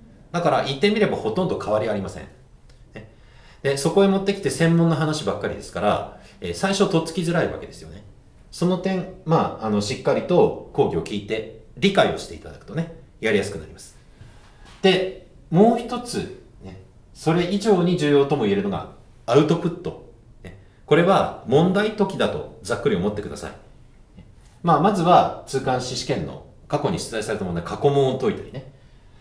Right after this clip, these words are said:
で、実は講座の一つの売りでもあるんですが、えー、ミニテストという形で、実は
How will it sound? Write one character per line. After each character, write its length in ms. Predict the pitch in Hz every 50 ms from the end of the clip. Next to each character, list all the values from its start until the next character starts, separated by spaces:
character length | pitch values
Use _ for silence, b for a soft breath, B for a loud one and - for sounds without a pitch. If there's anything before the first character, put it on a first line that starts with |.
| b b b
で、 120 | - 151
実 180 | 147 165 - 220
は 80 | 202 -
講 220 | - - 170 175
座 140 | 165 170 170
の 100 | 170 -
一 220 | 170 - - 175
つ 80 | - 143
の 160 | 123 95 80
売 60 | 85
り 80 | 98 101
で 100 | 123 120
も 120 | 104 85
あ 80 | 80 82
る 120 | 85 76
ん 20 | 71
で 80 | -
す 140 | - - -
が、 340 | 104 98 85 - - B B B B B B -
え 180 | 98 90 87
ー、 100 | 85 87
ミ 140 | 101 120 143
ニ 180 | 170 202 208 208
テ 100 | 247 233
ス 120 | - -
ト 100 | - 110
と 100 | - -
い 80 | - -
う 40 |
形 380 | - - 82 - 80 - - 85
で、 380 | - 92 82 - - - - -
実 240 | - - 110 - 170
は 300 | 139 101 87 82 - -